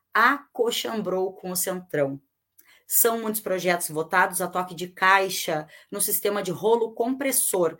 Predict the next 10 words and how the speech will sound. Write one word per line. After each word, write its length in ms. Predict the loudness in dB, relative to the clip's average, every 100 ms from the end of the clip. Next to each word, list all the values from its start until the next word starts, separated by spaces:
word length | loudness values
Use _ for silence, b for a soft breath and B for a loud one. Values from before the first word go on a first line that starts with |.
| b
sem 280 | -6 -4 -4
o 80 |
mínimo 600 | -6 -4 0 2 2 -2
debate 720 | -2 -2 0 -2 -2 -10 -12 b b -10
e 80 |
pegando 600 | -4 -2 0 0 -2 -6 B B
a 140 | 2
oposição 720 | 4 2 0 -2 2 2 0 -4
de 100 | -6
surpresa. 800 | -6 -6 -6 -4 -4 -6 -10